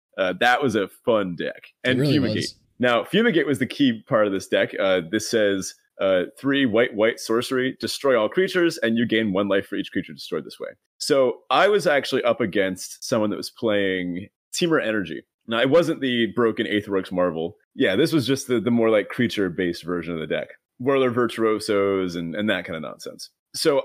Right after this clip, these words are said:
Speaker 1: I was up against the wall. My opponent had been beating down. I hadn't really been drawing well, and I needed to hit a Fumigate. It was very clear to my opponent, Fumigate was all that could get me out of this. So, uh, it was, it was all I, I could have.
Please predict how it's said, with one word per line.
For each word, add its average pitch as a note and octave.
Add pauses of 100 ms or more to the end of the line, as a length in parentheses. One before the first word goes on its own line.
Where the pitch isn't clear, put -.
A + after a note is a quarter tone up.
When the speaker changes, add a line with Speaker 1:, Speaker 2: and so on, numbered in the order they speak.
Speaker 1:
I F3
was A3+
up E3
against B2+
the A#2
wall. F2
My F2+
opponent D#3+
had C#3+
been A#2
beating G#2+
down. F2
I A#2+
hadn't B2+
really G#2
been F#2+
drawing G2
well, E2+ (180)
and B2+
I A2+
needed D#3
to C#3+
hit B2
a G#2+
Fumigate. E2 (220)
It C3
was B2
very D#3+
clear D#3+
to C#3+
my C#3
opponent, B2+ (220)
Fumigate B2+
was A2
all A#2+
that B2+
could A2
get A2+
me G#2+
out F#2+
of F2
this. - (240)
So, B2+ (340)
uh, A#2+
it C#3+
was, C#3
it C#3+
was C#3+
all C3
I, B2
I A#2
could G#2+
have. D#2+